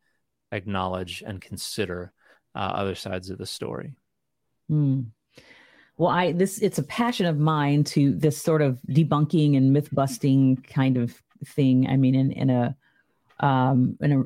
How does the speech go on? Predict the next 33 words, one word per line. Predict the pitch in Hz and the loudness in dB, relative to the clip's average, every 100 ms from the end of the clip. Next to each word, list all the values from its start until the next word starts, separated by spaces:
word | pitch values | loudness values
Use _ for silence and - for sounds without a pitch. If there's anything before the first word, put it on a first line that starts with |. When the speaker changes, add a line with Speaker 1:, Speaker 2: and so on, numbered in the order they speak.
| - | 0
Speaker 2:
in | 147 | 0
an | 139 | 0
accurate | 160 165 165 151 143 | 0 -2 0 0 0
way | 151 143 | 0 2
and | 139 | 2
in | 135 | 2
an | 131 | 2
academic | 131 135 135 127 127 | 0 -2 0 0 0
way, | 135 135 | 0 0
and | 127 | 0
the | 127 | 0
way | 135 135 | 0 -2
that | - | 0
you | 131 | -2
do | 123 147 151 | 0 2 2
it | 143 | 2
is, | 139 135 - | 0 -2 -4
is, | - 135 - | -6 -6 -4
it's | 156 | -4
been | 139 190 | 0 0
a | 165 | 0
passion | - 160 160 | 0 0 0
of | 139 | 0
mine | 143 139 | 0 0
for | 135 135 127 | 0 -2 0
a | 135 | 0
long | 135 131 135 | 2 0 -2
time. | - 131 131 | -2 0 0
I | 147 | 0
am | 180 | 2
not | 156 135 | 2 2
an | 127 | 0
academic, | 123 131 123 113 113 131 | -2 -2 -2 -2 -2 -6